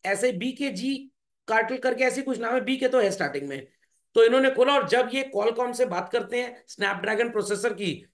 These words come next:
तो बोलते हैं "एक लाख प्रोसेसर चाहिए।" तीस हजार Oppo और Vivo ले लेंगे, बीस हजार Gionee ले लेगा, इसमें से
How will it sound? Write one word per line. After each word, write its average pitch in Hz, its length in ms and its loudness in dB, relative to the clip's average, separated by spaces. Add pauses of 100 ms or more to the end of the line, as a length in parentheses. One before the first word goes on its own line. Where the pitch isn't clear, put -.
(140)
तो 202 60 -2
बोलते 214 300 4
हैं 254 80 2
"एक 226 240 4
लाख 208 200 0
प्रोसेसर 180 440 -2
चाहिए।" 135 320 -2 (680)
तीस 220 220 -4
हजार 214 340 2 (280)
Oppo 190 300 0
और 196 100 4
Vivo 180 260 2
ले 233 120 6
लेंगे, 254 320 2 (440)
बीस 202 200 -6
हजार 202 360 2
Gionee 170 380 -4
ले 240 100 4
लेगा, 240 320 2 (560)
इसमें 185 360 -6
से 196 200 0